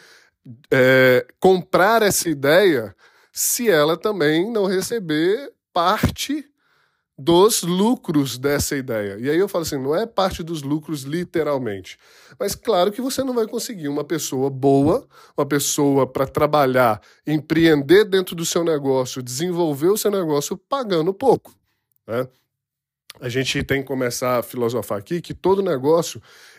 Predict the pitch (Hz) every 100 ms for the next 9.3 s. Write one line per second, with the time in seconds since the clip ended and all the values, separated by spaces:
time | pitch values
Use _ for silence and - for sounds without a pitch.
0 | - 127 123 156 151 165 156 - 180 220
1 | - 214 131 110 98 92 - 120 127 135
2 | 147 139 127 117 117 120 - - 131 -
3 | 123 147 170 175 247 - _ _ _ _
4 | 120 131 131 123 123 127 - _ 143 170
5 | 185 - 240 240 - _ 147 147 156 147
6 | 147 151 151 - 175 202 208 196 - 220
7 | 127 101 _ - 147 165 175 - _ -
8 | - - 160 202 190 190 226 - 135 -
9 | 139 139 147